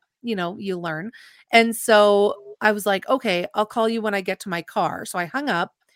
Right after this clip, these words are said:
and he's banging on the door, and then suddenly he just stops banging, and I'm just waiting to see what's gonna happen.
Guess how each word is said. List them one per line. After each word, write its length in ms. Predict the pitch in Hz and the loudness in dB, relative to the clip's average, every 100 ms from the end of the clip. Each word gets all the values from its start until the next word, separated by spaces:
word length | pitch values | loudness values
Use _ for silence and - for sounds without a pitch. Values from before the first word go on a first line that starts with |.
| _ _ _ - | _ _ _ -6
and 120 | 220 | -4
he's 240 | 214 214 175 | -2 -6 -4
banging 460 | 190 202 269 269 | -4 -2 -2 -4
on 120 | 254 | -4
the 60 | 226 | -4
door, 480 | 185 180 151 160 240 _ _ _ _ | -2 -2 0 -2 -4 _ _ _ _
and 140 | 226 220 | 0 0
then 140 | 214 | -2
suddenly 380 | - 220 254 262 | -2 -2 -2 -6
he 160 | 254 | -6
just 300 | 214 208 - | -6 -8 -8
stops 440 | - - 185 214 - | -8 -2 -2 -4 -6
banging, 640 | 185 175 170 160 156 208 - _ _ _ _ _ _ _ - | -4 -4 -4 -6 -8 -10 -14 _ _ _ _ _ _ _ 2
and 420 | 208 196 190 185 | 4 2 0 -2
I'm 140 | 202 202 | -4 -2
just 200 | 196 185 | -6 -4
waiting 600 | 185 190 175 165 190 240 _ | -2 -2 -2 -6 -8 -12 _
to 120 | - 220 | -10 -8
see 260 | - 190 | -6 -6
what's 400 | 180 175 185 - | -2 -2 -4 -8
gonna 220 | - 185 | -8 -6
happen. 560 | 170 175 160 156 175 | -4 -6 -4 -6 -6